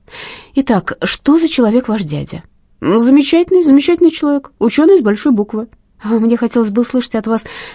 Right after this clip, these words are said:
какие-то живые детали, м, какие-то чисто человеческие подробности. Может быть, вспомните какие-нибудь, м, смешные эпизоды из его жизни?" "Хм, смешные?" Валерий явно растерялся. "М, насчет смешных не знаю.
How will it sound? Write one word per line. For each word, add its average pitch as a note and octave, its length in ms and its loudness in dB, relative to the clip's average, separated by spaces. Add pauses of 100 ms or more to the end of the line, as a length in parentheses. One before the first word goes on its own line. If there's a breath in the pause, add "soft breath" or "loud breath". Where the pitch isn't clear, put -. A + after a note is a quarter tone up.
какие-то A#3 360 0
живые A#3 260 2
детали, F#3 540 -2
м, F3+ 260 -2
какие-то G#3 480 -2 (100)
чисто D4+ 340 -2
человеческие A#3+ 540 -2
подробности. C#3+ 640 -2 (320 loud breath)
Может A#3 180 0
быть, B3 160 2
вспомните D#4 680 0
какие-нибудь, E3 540 -4
м, D3 280 -2
смешные A3+ 380 2
эпизоды D3+ 580 -2
из D3+ 100 -4
его D#3 160 -6
жизни?" D#3 420 -8 (340)
"Хм, G#2 120 -2
смешные?" D3+ 540 -2 (440 loud breath)
Валерий D3+ 480 0
явно C#3+ 260 -2
растерялся. - 600 -8 (320)
"М, A3+ 340 2
насчет D4 300 2
смешных D#4+ 400 2
не D#4 140 4
знаю. D#4+ 420 4